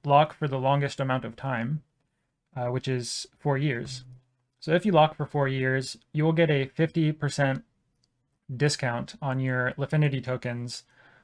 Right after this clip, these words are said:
relative to those who lock for zero days. So those who lock for zero days will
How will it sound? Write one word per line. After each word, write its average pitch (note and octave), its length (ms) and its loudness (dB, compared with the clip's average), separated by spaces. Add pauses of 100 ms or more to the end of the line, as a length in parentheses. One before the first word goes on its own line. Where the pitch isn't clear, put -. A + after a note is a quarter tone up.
(200)
relative E3 460 6
to D3+ 100 0
those C3+ 360 2
who C#3+ 120 -4
lock C3 400 2 (160)
for B2+ 340 -4
zero C#3 300 2
days. - 400 -8 (800)
So D3+ 160 2
those F3 240 6
who G3+ 100 4
lock D3+ 260 6
for D3 200 0
zero C3+ 280 2
days E3+ 400 4
will C3+ 400 0